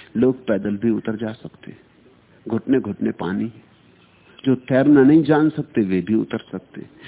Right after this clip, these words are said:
कोई घाट को बदल ना दे। और कई दफा ऐसा हो जाता है कि नदी तो रास्ता बदल लेती है और घाट अपनी जगह पड़े रह जाते हैं, घाट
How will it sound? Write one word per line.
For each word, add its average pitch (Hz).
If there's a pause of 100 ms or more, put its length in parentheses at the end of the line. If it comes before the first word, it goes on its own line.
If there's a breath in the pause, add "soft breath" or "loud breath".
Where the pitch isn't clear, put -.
(200 loud breath)
कोई 202
घाट 151
को 214
बदल 185
ना 254
दे। 226 (220 loud breath)
और -
कई 262
दफा 233
ऐसा 240
हो 190
जाता 131
है 110 (340 soft breath)
कि 165
नदी 185
तो 254
रास्ता 214
बदल 226
लेती 165
है 131
और 113
घाट 139
अपनी 151
जगह 160
पड़े 156
रह 151
जाते 120
हैं, -
घाट 110